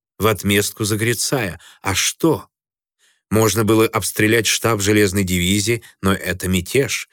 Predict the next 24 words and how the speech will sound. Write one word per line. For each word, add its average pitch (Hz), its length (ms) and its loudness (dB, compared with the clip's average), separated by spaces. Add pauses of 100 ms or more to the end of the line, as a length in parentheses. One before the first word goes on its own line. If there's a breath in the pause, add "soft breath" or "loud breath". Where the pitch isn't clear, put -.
(140)
и 92 80 -2
за 101 100 2
ним 98 200 2
последует 101 520 0
жестокая 95 680 -2
кара. 110 500 -6 (540 loud breath)
А 101 100 0
можно 151 300 2
было 160 240 4
скинуть - 580 0
командира, 123 760 0 (280 soft breath)
это 101 300 0
и 101 400 2
проще, 98 540 0
и 107 140 -6
безопаснее. 95 800 -4 (320 loud breath)
Однако 117 720 -4 (280)
бесчинство 110 720 -2
братвы 98 500 -2
для 107 160 -2
Федора 95 360 -2
Федоровича 101 720 -6
означало 87 680 -6
бы 85 220 -10